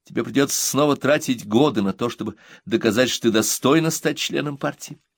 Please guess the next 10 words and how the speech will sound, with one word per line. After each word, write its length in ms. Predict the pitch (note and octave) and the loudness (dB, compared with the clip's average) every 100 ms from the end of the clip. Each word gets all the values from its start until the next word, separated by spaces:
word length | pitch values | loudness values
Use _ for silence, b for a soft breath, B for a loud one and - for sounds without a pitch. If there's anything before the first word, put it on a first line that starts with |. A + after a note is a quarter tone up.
| _ B B B | _ B B B
Ты 80 | C#3 | 0
придешь 340 | C3+ D3+ - | 4 2 2
в 60 | C3+ | 2
новый 260 | E3 E3 | 4 4
коллектив, 560 | D#3+ D#3+ D#3 - E3 E3 | 4 2 2 0 0 0
где 140 | A#2+ | -2
тебя 220 | C3 C3+ C#3 | -2 0 -2
никто 240 | C3+ C#3+ | 0 0
не 100 | C3+ | 0
знает, 540 | B2 B2 C#3+ C#3+ - | 0 2 2 0 -6